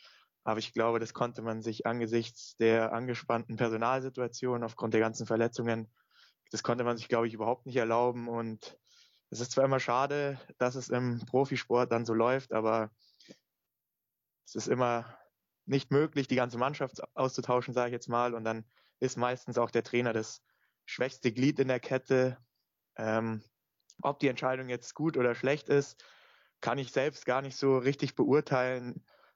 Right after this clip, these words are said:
Was man so mitbekommen hat, hat's schon länger in der Mannschaft rumort und auch nicht mehr gestimmt, auch zwischen den einzelnen Personen nicht mehr.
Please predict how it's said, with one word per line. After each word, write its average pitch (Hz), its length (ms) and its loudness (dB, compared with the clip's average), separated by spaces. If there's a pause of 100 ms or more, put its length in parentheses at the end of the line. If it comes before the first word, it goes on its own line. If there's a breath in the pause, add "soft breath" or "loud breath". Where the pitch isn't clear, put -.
Was 127 180 0
man 127 100 0
so 120 100 0
mitbekommen 131 520 0
hat, - 280 -2
hat's 131 200 -4
schon 120 160 0
länger 139 380 2
in 127 120 -2
der 127 80 4
Mannschaft 135 460 -2
rumort 127 440 2
und 117 100 -6
auch 117 120 -2
nicht 127 160 -6
mehr 120 120 4
gestimmt, 135 460 2
auch 117 260 0
zwischen 135 300 -4
den 120 120 -2
einzelnen 123 380 -2
Personen 120 380 2
nicht 135 220 -4
mehr. 135 300 2